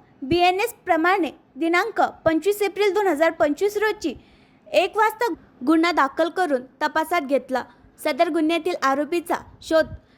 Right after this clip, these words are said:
घेणेकामी तपास पथक रवाना करून तपासाची चक्रे फिरवून गुन्ह्यातील आरोपी साहिल उर्फ गोलू विकास गाडके वय तेवीस यास अवघ्या दोन तासाच्या आत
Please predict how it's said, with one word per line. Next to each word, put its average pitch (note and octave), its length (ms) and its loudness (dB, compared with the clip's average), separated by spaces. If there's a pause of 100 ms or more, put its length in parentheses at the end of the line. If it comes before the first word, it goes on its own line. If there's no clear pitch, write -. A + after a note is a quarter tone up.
(200)
घेणेकामी E4 500 0 (100)
तपास D#4 300 0 (160)
पथक F4 280 -2 (320)
रवाना D4+ 340 2 (140)
करून E4+ 300 0
तपासाची D4+ 440 -2
चक्रे D4+ 340 -4
फिरवून D4 520 -2
गुन्ह्यातील D#4+ 400 2 (120)
आरोपी C#4 480 -2
साहिल D4+ 400 0
उर्फ D#4 180 0 (840)
गोलू E4 360 2
विकास E4 420 -2 (120)
गाडके C#4 380 0
वय C#4+ 220 0
तेवीस D4+ 500 -4 (600)
यास D#4+ 340 0 (140)
अवघ्या D4 280 2
दोन F4 320 -2
तासाच्या D#4+ 400 -2 (100)
आत D#4+ 140 2